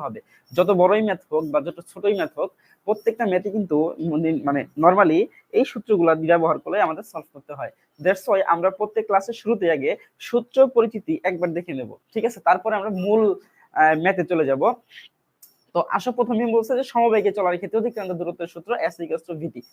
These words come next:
ঠিক আছে? এটা আমরা সবাই জানি, খুবই ছোট্ট একটা এবং খুবই পরিচিত একটা সূত্র। এরপরে আসো, যদি গাড়ি বা যে কোনো, কোনো একটা বস্তু গতিশীল, সে যদি সমত্বরণে চলে, হুম, তার যদি বেগের পরিবর্তনের হার যদি সমান হয়, তাহলে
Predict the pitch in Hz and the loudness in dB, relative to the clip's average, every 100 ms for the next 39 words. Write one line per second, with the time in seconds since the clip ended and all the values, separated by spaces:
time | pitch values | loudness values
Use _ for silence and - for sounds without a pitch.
0 | _ _ 233 269 240 226 208 - 185 180 | _ _ 0 2 2 2 2 4 4 4
1 | 165 233 - _ _ 202 196 170 - 214 | 0 -4 -10 _ _ -2 0 0 -2 -6
2 | - 170 - 220 220 196 175 220 226 220 | 0 -2 0 -4 -2 -2 2 6 6 4
3 | 196 - 170 175 143 117 _ _ _ 202 | -2 -2 -6 -6 -6 -8 _ _ _ 0
4 | 208 285 277 214 170 170 139 170 175 202 | 2 4 4 0 -4 -2 0 6 6 4
5 | 180 170 196 208 196 220 180 180 165 190 | 2 0 0 -2 -4 -6 -8 -6 -4 -4
6 | - 143 165 180 185 185 196 165 180 - | -6 -10 -10 -6 -6 -4 -6 -4 -6 -6
7 | _ - 202 185 156 170 - _ _ - | _ 2 4 4 4 2 0 _ _ -2
8 | 175 220 233 - 247 262 247 170 135 139 | 2 4 2 4 8 8 6 2 0 0
9 | 480 - _ 254 196 170 165 170 180 165 | -6 -14 _ -14 -2 0 0 0 -2 0
10 | 185 185 180 190 185 170 170 160 143 143 | 0 0 -2 -4 -4 -4 -6 -12 -6 -6
11 | 151 147 - 214 370 170 156 226 _ _ | -6 -12 -10 -8 -6 -2 -2 -2 _ _
12 | - 151 180 | 0 4 8